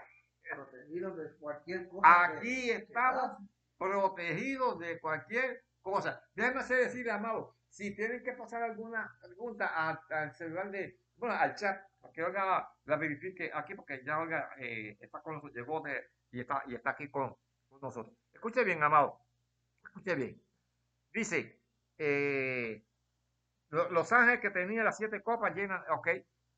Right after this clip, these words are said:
Speaker 2: y me llevó en el espíritu, me mostró la ciudad grande, la santa ciudad de Jerusalén, que descendía del cielo teniendo la gloria de Dios, el fu-, su fulgor era semejante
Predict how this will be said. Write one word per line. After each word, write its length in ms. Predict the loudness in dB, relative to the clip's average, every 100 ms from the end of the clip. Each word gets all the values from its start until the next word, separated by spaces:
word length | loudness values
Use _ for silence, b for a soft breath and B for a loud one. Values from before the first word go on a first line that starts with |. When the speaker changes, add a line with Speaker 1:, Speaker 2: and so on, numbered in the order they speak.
| -6
Speaker 2:
y 180 | -4 0
me 180 | 0 2
llevó 280 | 2 2
en 120 | 2 2
el 120 | 0
espíritu, 420 | -2 -4 -4 -2
me 100 | -2
mostró 320 | -2 -4 0
la 100 | 0
ciudad 440 | 0 4 4 2 -10 _
grande, 600 | 2 6 6 4 0 4
la 180 | 4 4
santa 380 | 2 2 0
ciudad 200 | -4 -2
de 120 | 0 0
Jerusalén, 560 | 0 0 2 2 -4 _ _ _ _ _
que 200 | 4 4
descendía 640 | 4 0 -2 -4 0 2 4
del 220 | 2 -4
cielo 400 | -2 0 2 2
teniendo 500 | 0 -2 -2 0 2
la 180 | 4 4
gloria 360 | 2 0 0 -2
de 140 | -2
Dios, 200 | -2 -2 _ _ _ 2
el 140 | 2
fu-, 260 | 0 -8 -8
su 160 | -12
fulgor 260 | -10 -4 0
era 100 | 0
semejante 680 | 0 -4 0 2 0 -6